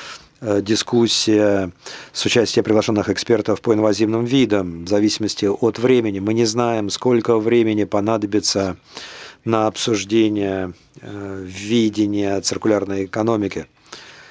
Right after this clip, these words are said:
Э, трудно делать какие-то сейчас, э, прогнозы.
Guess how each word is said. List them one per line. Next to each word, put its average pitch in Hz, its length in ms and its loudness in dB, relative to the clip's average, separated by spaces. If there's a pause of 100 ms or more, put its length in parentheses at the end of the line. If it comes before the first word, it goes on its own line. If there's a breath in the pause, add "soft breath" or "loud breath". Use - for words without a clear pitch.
(220 loud breath)
Э, 113 140 0
трудно 113 400 2
делать 107 320 2
какие-то 98 420 -2
сейчас, - 600 -2
э, 95 300 -6 (680)
прогнозы. 98 680 0